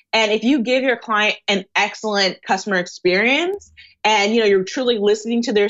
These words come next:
their needs and you're delivering on those needs, you're not trying to just build a pretty website. We're actually trying to help their business.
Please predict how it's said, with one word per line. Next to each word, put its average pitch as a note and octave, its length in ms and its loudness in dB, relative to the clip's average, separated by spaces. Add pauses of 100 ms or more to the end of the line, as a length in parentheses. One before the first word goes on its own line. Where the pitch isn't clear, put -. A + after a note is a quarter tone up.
(140)
their G3+ 220 0
needs F#3 340 2
and F#3 80 0
you're F3+ 100 2
delivering F3+ 400 2
on G3 80 -2
those F3 160 0
needs, F3 220 0
you're G3 100 2
not A#3+ 140 0
trying G#3+ 240 -2
to G#3 60 -2
just F#3 180 -4
build F#3 220 2
a F3 40 -2
pretty F3+ 260 0
website. D#3 500 0 (340)
We're G3 120 2
actually G#3 260 -2
trying G3+ 280 -4
to F#3 80 2
help G3+ 320 -4
their G3 140 0
business. F3 460 -4